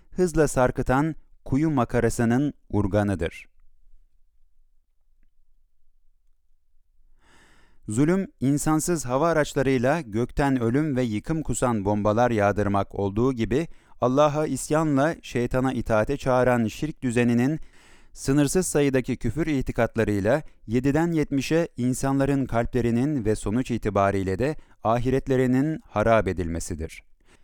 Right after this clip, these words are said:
Zulüm, bir lokma ekmek karşılığı veya sosyal bir konum sağlayacak bir kartvizit için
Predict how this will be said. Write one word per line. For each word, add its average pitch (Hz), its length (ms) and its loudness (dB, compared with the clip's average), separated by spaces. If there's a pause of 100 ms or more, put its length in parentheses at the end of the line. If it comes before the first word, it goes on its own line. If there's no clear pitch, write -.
(280)
Zulüm, 139 480 0
bir 165 140 0
lokma 143 340 2
ekmek 143 380 -4
karşılığı 110 800 0
veya 143 300 2
sosyal 143 480 -2
bir 139 120 2
konum 139 320 0
sağlayacak 127 680 0
bir 127 140 0
kartvizit 113 580 -2
için 123 360 -2